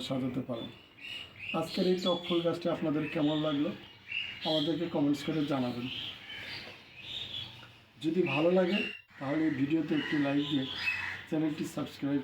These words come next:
করে দিবেন। এই ফুলগুলোর কয়েকটি সুবিধাজনক দিক আমার ভালো লাগে, যেমন এগুলো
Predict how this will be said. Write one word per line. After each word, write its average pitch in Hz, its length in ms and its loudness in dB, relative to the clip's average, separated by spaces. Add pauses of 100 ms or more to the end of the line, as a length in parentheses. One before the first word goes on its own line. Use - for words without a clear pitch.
করে 127 200 2
দিবেন। 117 200 -4 (1800)
এই 190 160 6
ফুলগুলোর 196 520 4
কয়েকটি 185 320 4 (120)
সুবিধাজনক 170 640 4
দিক 151 120 2 (100)
আমার 143 240 4
ভালো 143 220 2
লাগে, 131 180 0 (100)
যেমন 143 280 4 (1040)
এগুলো 175 180 4